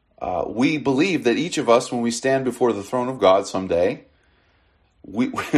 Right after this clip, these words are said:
<laughs> we will see where we were wrong. Not every one of us has it right. Uh, each one of our views on the book of Revelation and eschatology, eschatology in general are merely imp-, implicit.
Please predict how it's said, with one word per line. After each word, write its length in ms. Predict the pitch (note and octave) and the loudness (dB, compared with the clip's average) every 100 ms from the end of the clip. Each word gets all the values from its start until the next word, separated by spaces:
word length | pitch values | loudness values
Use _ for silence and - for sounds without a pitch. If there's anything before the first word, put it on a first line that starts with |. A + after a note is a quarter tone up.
| - | 0
<laughs> 400 | - - - _ | -4 -20 -20 _
we 200 | - A#2 | -2 0
will 140 | A#2+ B2 | 2 0
see 220 | - A#2+ | 0 0
where 280 | A#2 G2+ G#2 | 4 4 4
we 160 | G#2 | 2
were 180 | G#2+ G#2 | 0 0
wrong. 480 | G#2 G#2 F#2+ - - _ _ _ _ _ _ _ | 4 4 4 -2 -14 _ _ _ _ _ _ _
Not 280 | - A2+ B2+ | 0 4 4
every 200 | B2+ C3 | 2 0
one 200 | A#2+ A#2 | 0 2
of 100 | A2 | 4
us 160 | G#2+ - | 2 2
has 220 | G2 F#2+ | -4 -4
it 80 | - | -2
right. 340 | F#2+ F2 D#2 - _ _ _ _ _ _ _ _ _ - | 2 2 0 -16 _ _ _ _ _ _ _ _ _ 0
Uh, 200 | G2 - - | 2 2 0
each 300 | C#3+ - - | -2 -2 -2
one 160 | C#3+ | 0
of 100 | C#3 | 4
our 160 | B2 B2 | 4 4
views 640 | A2+ B2+ B2+ C#3 C#3+ - - _ _ _ _ _ _ - | 2 2 2 0 -2 -8 -14 _ _ _ _ _ _ -2
on 120 | G#2+ | -2
the 80 | G2+ | 2
book 180 | B2 | 0
of 80 | A2+ | 4
Revelation 600 | A#2 G#2+ G#2+ A2+ A#2 B2+ | 4 4 2 2 0 -2
and 160 | A2 F#2+ | -2 0
eschatology, 800 | G#2 - - A2 A2 G#2+ G#2 - - - | 0 0 0 2 2 -2 -8 -10 -14 0
eschatology 640 | B2+ C#3 - C3 B2 A2+ A2 | 2 2 2 4 4 4 0
in 100 | G2 | -2
general 600 | A2+ C3 G2+ F#2 F#2+ - _ _ _ _ _ _ _ _ - | 4 4 4 2 -2 -12 _ _ _ _ _ _ _ _ 4
are 260 | C3 A#2+ | 6 4
merely 380 | A2+ B2+ C#3+ C3+ | 2 2 4 4
imp-, 340 | A2+ G2 - A2+ | 2 -2 -8 -6
implicit. 800 | G2+ - A#2 G#2 - - - | -4 -2 -2 -2 -4 -8 -12